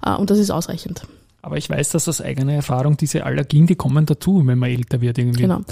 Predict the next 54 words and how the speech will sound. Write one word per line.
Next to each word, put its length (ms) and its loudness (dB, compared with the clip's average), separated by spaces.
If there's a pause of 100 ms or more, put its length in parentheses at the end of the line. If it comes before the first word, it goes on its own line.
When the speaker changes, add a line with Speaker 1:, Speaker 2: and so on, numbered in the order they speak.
(280)
Speaker 1:
Dann 180 2
würden 260 6
wir 220 6
einfach 180 0
sagen, 420 -2
wenn's 520 0
Beschwerden 480 2
gibt, 320 -6
dann 260 6
Speaker 2:
Okay. 140 4
Speaker 1:
nochmal 180 -2
neu. 220 -2 (320)
Speaker 2:
Weil 100 -8
gerade 300 -6
im 80 2
Sport 360 -4
hast 200 -4
du 60 -2
oft, 280 -10 (240)
oft 220 -10
so 80 0
eine 240 0
unerklärliche 800 2
Leistungsschwäche, 840 -4
wenn 80 -2
du 60 -4
denkst, 260 -4
ich 180 -6
habe 120 -4
eigentlich 260 -2
alles 260 -6
richtig 280 -4
gemacht 260 -4
vom 160 -2
Trainingsplan 680 -2
her, 200 0
entweder 340 -2
passt 360 -8
was 120 -6
mit 220 -4
der 60 -6
Ernährung 400 -2
nicht 220 -2
oder 160 -2
irgend 340 0
sowas, 420 -6
irgend, 380 -6
und 160 0
da 240 -2
ist 280 -6
Seven 260 -4
Drops 280 -8
auch 140 -6
ein, 180 -4